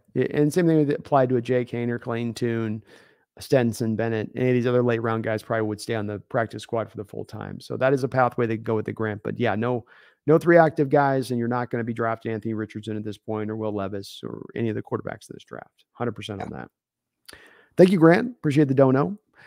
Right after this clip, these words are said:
Speaker 1: Uh, Benson DeWalt with the two dollar donation says, "We need a kick and a punt returner. Who should we draft?" I think we're okay still at kick returner. Your point on this, we're gonna, Ooga Booga, you boogie, boogie,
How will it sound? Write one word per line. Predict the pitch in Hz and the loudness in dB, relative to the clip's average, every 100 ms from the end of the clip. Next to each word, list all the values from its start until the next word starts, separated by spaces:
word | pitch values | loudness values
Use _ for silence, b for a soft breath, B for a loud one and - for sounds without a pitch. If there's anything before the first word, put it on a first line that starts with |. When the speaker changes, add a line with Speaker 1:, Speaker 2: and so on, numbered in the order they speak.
| B B B | B B B
Speaker 1:
Uh, | 180 | 8
Benson | 180 208 175 202 | 10 8 8 8
DeWalt | 180 196 233 | 8 8 6
with | 233 | 2
the | 185 | -2
two | 196 | 4
dollar | 180 156 | 4 6
donation | 151 139 120 127 117 | 4 0 -2 -4 -6
says, | 131 123 | -4 0
"We | |
need | 147 160 | 0 0
a | 156 | -2
kick | 190 196 - _ | -2 -4 -8 _
and | 165 | -6
a | 147 | -4
punt | 185 190 | -4 -6
returner. | 160 175 180 240 262 - - | -6 -4 -4 -4 -8 -14 -8
Who | 185 202 - - | -4 -4 -6 -10
should | 175 165 165 - | -8 -8 -10 -10
we | 156 165 - | -8 -8 -14
draft?" | - 120 - _ - _ _ _ _ _ _ _ _ _ b b b b b - | -10 -10 -10 _ -20 _ _ _ _ _ _ _ _ _ b b b b b 2
I | |
think | 175 269 | 4 6
we're | 330 | 6
okay | 294 269 | 6 4
still | - 226 | 6 6
at | |
kick | 214 202 | 6 2
returner. | 208 202 180 | 2 2 2
Your | 175 | 2
point | 175 202 190 | 0 2 2
on | 175 | 2
this, | 156 175 | -2 -2
we're | 180 | -2
gonna, | 247 240 | 0 -2
Ooga | - 190 220 233 | -4 -4 -2 0
Booga, | 226 214 | 0 0
you | 190 | -2
boogie, | 165 185 | 0 0
boogie, | 175 | 2